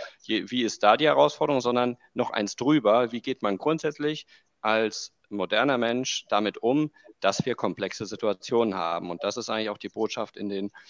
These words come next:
Workshop-Charakter, den wir haben. Wie gehen die, äh, Studierenden, wie können wir die bestmöglich dahin bringen,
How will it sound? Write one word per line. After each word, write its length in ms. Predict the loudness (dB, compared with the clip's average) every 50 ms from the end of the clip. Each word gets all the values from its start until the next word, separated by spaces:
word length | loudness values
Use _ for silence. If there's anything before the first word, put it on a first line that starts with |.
| -20 -20 _ _
Workshop-Charakter, 920 | -2 0 0 2 2 0 0 0 -2 _ -4 -4 -4 -4 -4 -6 -6 -6
den 140 | -4 0 2
wir 140 | 2 2 2
haben. 540 | 2 2 4 4 4 2 0 0 -2 -2 -4 _ _ _ _ -10
Wie 160 | -8 -6 -2
gehen 220 | 0 0 0 0
die, 320 | -2 -4 -4 -4 -6 -8 _ _ _ _
äh, 240 | -10 -10 -8 -8 -8
Studierenden, 580 | -8 -8 -8 -6 -2 0 2 2 2 2 2 0
wie 60 | -2
können 200 | -2 -2 -2 -2
wir 40 | -2
die 80 | 0
bestmöglich 680 | 0 0 0 0 0 2 2 2 2 0 -2 -6 -4 -6
dahin 320 | -4 -4 -2 -2 -2 -2
bringen, 400 | -2 -2 0 0 2 2 0 -2